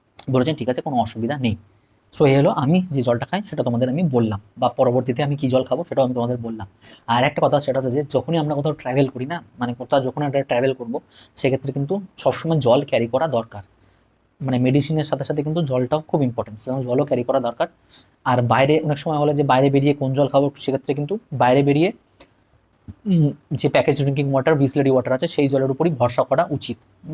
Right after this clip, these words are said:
আদ-, আদার্স যে জল, সেসবগুলো না খাওয়াই উচিত। সেক্ষেত্রে ডক্টর বলেন সবসময় যে বাইরে কোথাও গেলে বা কোনো ট্রাভেল করলে কোথাও, সেক্ষেত্রে কিন্তু বিসলারি ওয়াটারকেই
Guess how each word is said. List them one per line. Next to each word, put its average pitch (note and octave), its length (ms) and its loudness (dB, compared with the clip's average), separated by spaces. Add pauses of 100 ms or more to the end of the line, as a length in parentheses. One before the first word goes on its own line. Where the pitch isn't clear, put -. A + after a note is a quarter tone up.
আদ-, C#3 380 0
আদার্স C#3+ 260 2
যে C#3 120 2
জল, B2+ 200 4
সেসবগুলো C3 600 -4
না A#2 220 -6
খাওয়াই B2+ 280 2
উচিত। A2 260 -10 (480)
সেক্ষেত্রে C#3+ 420 -2 (680)
ডক্টর C3 240 0
বলেন C3+ 280 0 (120)
সবসময় F#3 400 -2 (500)
যে C#3+ 60 0
বাইরে C3 280 4
কোথাও D#3+ 220 2
গেলে B2+ 220 2
বা E3+ 160 0
কোনো C3+ 200 -2
ট্রাভেল C3 300 2
করলে B2 220 -2
কোথাও, D#3+ 200 -4
সেক্ষেত্রে B2+ 360 -4
কিন্তু D#3 260 -4 (500)
বিসলারি C#3 380 2
ওয়াটারকেই C3+ 420 2